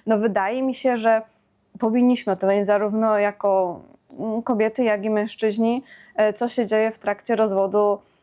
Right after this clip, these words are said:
w trakcie rozstania, z takich też, e, praw, takich też prawnych aspektach.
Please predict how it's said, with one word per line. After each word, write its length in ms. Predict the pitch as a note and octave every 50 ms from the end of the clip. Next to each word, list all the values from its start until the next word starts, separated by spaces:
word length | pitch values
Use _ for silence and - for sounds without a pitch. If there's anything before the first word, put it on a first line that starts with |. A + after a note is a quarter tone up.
| _ _ -
w 140 | G#3+ G3+ -
trakcie 360 | - A3+ A3 - - A#3+ A3+
rozstania, 600 | G#3 A3 - - - G3+ G3 G3+ G3+ G3+ G3+ G3+
z 40 | -
takich 360 | - G3 G3 - G3 G3 -
też, 280 | G3+ G3+ G3+ G3+ -
e, 240 | - F#3 F#3+ F#3+ F3+ F#3+ - _ _ _ _ _ _
praw, 300 | - F#4+ F#4+ F4+ F4+ -
takich 260 | - A3+ A3+ A3+ G#3+
też 180 | A3 A3+ A3+ -
prawnych 460 | - D#4 C#4+ C4 A3+ G#3+ G#3 G#3 -
aspektach. 560 | F#3+ - - - F#3 - _ - F#3 G#3+